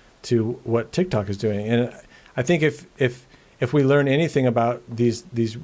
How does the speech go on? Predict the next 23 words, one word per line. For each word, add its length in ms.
these 220
stories 380
that 100
repeat 260
themselves, 560
is 140
that 200
if 180
you 80
can 200
recognize 500
that, 240
if 140
you 80
can 180
recognize 520
that 180
TikTok 420
is 80
going 280
to 200
grow 280
into 480